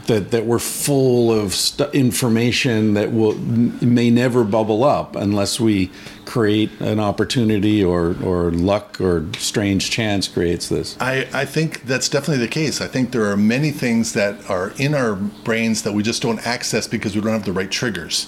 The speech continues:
Speaker 2: And I
Speaker 1: Right.
Speaker 2: think the right trigger can access a lot of different memories. Sometimes it's a smell, sometimes it's a sound.
Speaker 1: Yeah.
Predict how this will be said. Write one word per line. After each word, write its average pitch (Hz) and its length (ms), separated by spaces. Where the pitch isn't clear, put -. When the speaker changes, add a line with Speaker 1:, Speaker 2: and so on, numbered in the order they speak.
Speaker 2:
And 95 100
I 92 60
Speaker 1:
Right. 87 80
Speaker 2:
think 123 140
the 107 80
right 113 260
trigger 110 380
can 107 160
access 104 500
a 104 60
lot 98 240
of 104 80
different 101 260
memories. 110 380
Sometimes 127 460
it's 101 160
a 107 40
smell, 120 460
sometimes 110 460
it's 87 140
a 92 40
sound. 120 540
Speaker 1:
Yeah. 95 340